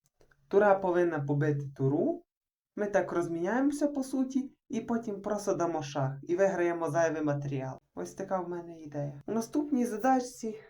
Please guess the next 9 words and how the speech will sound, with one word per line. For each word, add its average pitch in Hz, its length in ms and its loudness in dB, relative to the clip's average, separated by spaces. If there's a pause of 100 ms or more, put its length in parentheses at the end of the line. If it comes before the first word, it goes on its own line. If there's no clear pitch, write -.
(140)
дуже 214 240 2
цікаво, 156 640 -2 (340)
тому 190 300 0
що 202 240 -2
там 220 420 0 (100)
король 214 280 6
у 202 80 8
небезпеці, 220 840 0 (480)
хоча 196 640 2